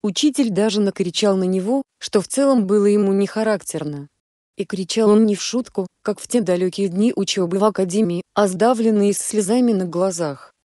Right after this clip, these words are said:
И Рука простил его, потому что со случившимся уже ничего нельзя было поделать.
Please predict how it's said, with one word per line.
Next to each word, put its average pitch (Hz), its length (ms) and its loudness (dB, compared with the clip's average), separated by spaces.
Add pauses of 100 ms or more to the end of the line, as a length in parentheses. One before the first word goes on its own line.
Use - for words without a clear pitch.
(320)
И 220 120 0
Рука 190 240 -2
простил 175 460 -2
его, 196 260 0 (240)
потому 185 320 0
что - 160 -10
со - 160 -6
случившимся 226 840 -4
уже 202 180 0
ничего 220 380 0
нельзя 220 360 4
было 202 200 0
поделать. 180 680 -2